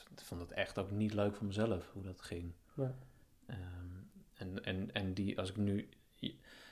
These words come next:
Speaker 1: ik weet niet precies welke zin meer, ik wist niet meer zo goed welke zin ik letterlijk had uitgesproken, dus die hoor ik nu van jou.
Speaker 2: Mhm.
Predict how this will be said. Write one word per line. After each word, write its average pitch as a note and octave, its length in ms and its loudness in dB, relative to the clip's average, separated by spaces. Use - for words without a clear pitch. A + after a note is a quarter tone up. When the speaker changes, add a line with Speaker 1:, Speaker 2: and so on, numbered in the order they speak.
Speaker 1:
ik G#2+ 140 2
weet G#2+ 200 10
niet A#2+ 240 10
precies A2 300 6
welke G#2+ 260 8
zin A2 360 8
meer, G#2 300 8
ik A#2+ 100 -6
wist A#2+ 200 8
niet B2 100 10
meer A#2+ 100 12
zo A#2 80 4
goed - 140 0
welke G#2+ 220 8
zin G#2 120 6
ik G#2 100 6
letterlijk A2+ 360 10
had G2+ 100 6
uitgesproken, G#2 720 4
dus G2 100 -2
die G2 100 0
hoor G2+ 100 6
ik G2 80 2
nu G2 120 4
van F#2+ 140 0
jou. G2+ 420 8
Speaker 2:
Mhm. D3 280 4